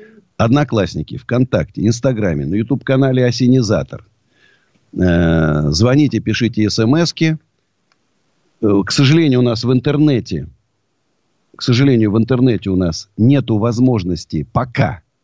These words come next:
мы решаем этот вопрос, показывать, э, звонки, которые нам идут, чтобы вы их услышали. Поэтому вы включаете радио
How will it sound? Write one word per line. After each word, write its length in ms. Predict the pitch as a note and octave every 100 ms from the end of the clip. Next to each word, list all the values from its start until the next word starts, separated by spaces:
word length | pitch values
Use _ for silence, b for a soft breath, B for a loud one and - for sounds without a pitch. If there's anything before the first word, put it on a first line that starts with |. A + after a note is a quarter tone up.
| _ -
мы 240 | G2+ G2+
решаем 480 | F2 G#2 G2+ F#2 D#2+
этот 180 | C#2+ C#2
вопрос, 340 | G#2 G#2 B2
показывать, 720 | - A2+ - G2+ F2 D2+ - - b b b b b -
э, 600 | F#2 F2+ F2 E2+ E2 D#2+
звонки, 480 | D#2+ A#2+ B2 B2 A#2+
которые 340 | G#2 G2+ G2+
нам 240 | G#2 G#2
идут, 240 | A2+ D3+ F#3+
чтобы 220 | - E2+
вы 80 | G2
их 120 | E2+
услышали. 460 | A#2 A2+ G#2+ - D2
Поэтому 300 | G2+ F#2+ A2+
вы 100 | A2+
включаете 500 | A#2 B2 B2 A2 B2
радио 460 | G#3 G3 A2 C2